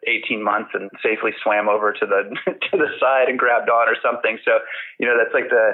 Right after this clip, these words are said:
the sort of the legend in my family is that I could just, you know,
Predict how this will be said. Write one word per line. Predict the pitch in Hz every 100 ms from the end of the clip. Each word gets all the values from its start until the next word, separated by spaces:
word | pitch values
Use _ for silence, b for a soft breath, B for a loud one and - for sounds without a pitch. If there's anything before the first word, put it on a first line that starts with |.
| -
the | 120
sort | 135 117
of | 110
the |
legend | 110 - 110
in | 107
my | 104 98
family | 110 107 104
is | 107
that | 104
I | -
could | 104 - - - _
just, | - 104 _ _ -
you |
know, | 107